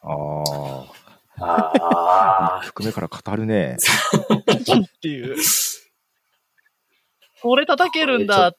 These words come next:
Speaker 3: ていうのがあって。
Speaker 1: うん。
Speaker 3: よかったですね。僕の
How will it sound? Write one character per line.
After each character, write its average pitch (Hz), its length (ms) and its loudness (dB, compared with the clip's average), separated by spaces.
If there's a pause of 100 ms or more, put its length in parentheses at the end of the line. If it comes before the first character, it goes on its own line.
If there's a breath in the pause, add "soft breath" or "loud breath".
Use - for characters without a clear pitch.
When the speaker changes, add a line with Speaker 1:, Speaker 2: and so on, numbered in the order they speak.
Speaker 3:
て 147 60 -10
い 139 80 -6
う 131 40 -6
の 120 100 -8
が 113 100 -6
あ 113 40 -4
っ 113 60 -12 (140)
て。 123 240 -8 (400)
Speaker 1:
う 78 60 -14
ん。 80 500 -6
Speaker 3:
よ 226 120 -2
か 202 80 6
っ 147 40 -6
た 123 80 -4
で 110 60 -2
す 127 60 -10
ね。 123 220 -6
僕 180 220 0
の 214 240 2